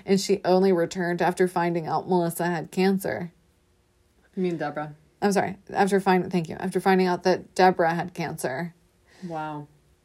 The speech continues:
Speaker 1: And Melissa never even told her family that she had a sexual relationship with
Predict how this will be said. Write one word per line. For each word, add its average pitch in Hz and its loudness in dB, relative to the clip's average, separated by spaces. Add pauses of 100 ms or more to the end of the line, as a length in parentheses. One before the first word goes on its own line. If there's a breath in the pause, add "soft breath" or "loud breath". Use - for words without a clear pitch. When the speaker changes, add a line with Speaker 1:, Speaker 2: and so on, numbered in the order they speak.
(340)
Speaker 1:
And 240 4
Melissa 214 0
never 262 4
even 233 -2
told 202 6
her 233 0
family 180 0
that 185 0
she 196 -4
had 180 2
a 180 -2
sexual 180 -2
relationship 180 -4
with 208 -4